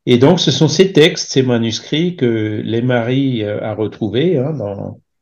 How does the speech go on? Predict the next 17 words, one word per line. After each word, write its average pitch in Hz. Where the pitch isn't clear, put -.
dans 113
les, 107
et 107
il, 123
et 131
il 113
a 117
décidé 113
de 135
les 120
publier, 139
euh, 113
en 120
mille 120
huit 120
cent 123
quatre-vingt-neuf, 113